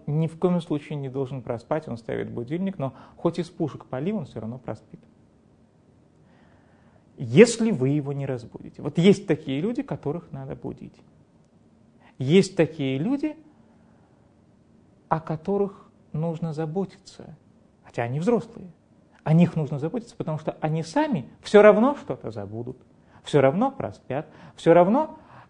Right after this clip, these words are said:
а, проиграют кучу денег. Вот тоже типичная оральная фиксация,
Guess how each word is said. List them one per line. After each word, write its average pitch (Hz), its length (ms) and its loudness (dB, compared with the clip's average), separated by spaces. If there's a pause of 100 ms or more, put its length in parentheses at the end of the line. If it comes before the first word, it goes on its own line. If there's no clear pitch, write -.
(160)
а, 147 320 0
проиграют 196 640 8
кучу 190 300 -8
денег. 113 420 -12 (1900)
Вот - 300 -2
тоже 139 240 10
типичная - 720 -2 (360)
оральная 120 560 8
фиксация, 175 720 -4